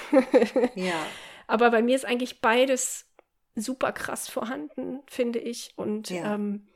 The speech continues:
Speaker 1: und daraus was, was zu schaffen, ist ja eigentlich die Herausforderung. Aber bei ihr hatte sie halt, sie hat das irgendwie dann so rausgehört, okay, analytisch und problemorientiert, Problemlösung, bla, bla, bla. Und da meinte sie, „Na ja, wäre dann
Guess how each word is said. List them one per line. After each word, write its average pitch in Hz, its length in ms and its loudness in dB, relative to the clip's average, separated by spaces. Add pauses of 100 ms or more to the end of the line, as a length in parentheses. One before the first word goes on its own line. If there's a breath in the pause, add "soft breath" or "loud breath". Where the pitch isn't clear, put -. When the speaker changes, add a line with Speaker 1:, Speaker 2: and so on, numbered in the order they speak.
(760 soft breath)
Speaker 1:
und 214 200 -6
daraus 220 440 0
was, - 380 -8
was 208 220 -8
zu - 120 -8
schaffen, 233 340 -6
ist - 120 -6
ja - 80 -6
eigentlich 220 320 -10
die 226 80 -6
Herausforderung. 208 720 -6
Aber 202 180 0
bei 214 140 -2
ihr 254 220 0
hatte 254 200 -4
sie 233 200 -4
halt, 220 220 -2 (120)
sie 226 120 -2
hat 226 120 -2
das 240 100 -4
irgendwie 233 220 -2
dann 202 160 2
so 202 100 -6
rausgehört, 294 760 2
okay, 285 420 -4
analytisch 226 720 0
und 202 260 -6 (300 loud breath)
problemorientiert, 240 1160 2
Problemlösung, 226 800 -2
bla, 214 140 -4
bla, 202 180 -2
bla. 240 320 -2
Und 202 220 -4
da 196 60 -2
meinte 214 340 -6
sie, 214 220 -6
„Na 196 180 -2
ja, 277 420 -4 (960 loud breath)
wäre 240 360 4
dann 214 180 4